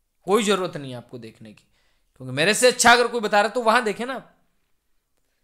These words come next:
अब देखिएगा, समदाब रेखाओं की परस्पर दूरियां वायु दाब में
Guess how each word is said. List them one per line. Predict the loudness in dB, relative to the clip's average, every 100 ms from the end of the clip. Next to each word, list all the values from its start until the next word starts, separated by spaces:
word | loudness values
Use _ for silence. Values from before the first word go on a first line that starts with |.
| _ _ _
अब | 4 6
देखिएगा, | 6 4 4 4 2 -2 -20 _ -8
समदाब | 2 4 4 6 8 10 8
रेखाओं | 6 4 4 4 2 0
की | -4 -4
परस्पर | -4 2 4 2 0 0 0
दूरियां | 0 -6 -6 -4 -4 -4 -8 _ _ _ _ _ _ _ _ _ _ _
वायु | -16 2 8 8 8 4
दाब | 6 6 6 2
में | -4 -4